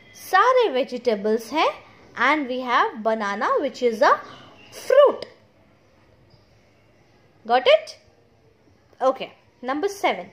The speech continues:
नंबर सेवन में क्या है? We have cake, pastry,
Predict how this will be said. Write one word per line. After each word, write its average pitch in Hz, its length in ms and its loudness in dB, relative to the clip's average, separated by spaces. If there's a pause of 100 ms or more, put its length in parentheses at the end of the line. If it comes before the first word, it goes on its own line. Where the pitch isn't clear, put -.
(1400)
नंबर 254 220 0
सेवन 320 280 0
में 392 160 -8
क्या 339 120 -2
है? 427 220 -4
We 277 200 -6
have 320 320 0 (1500)
cake, 320 380 -2 (1400)
pastry, 254 580 -2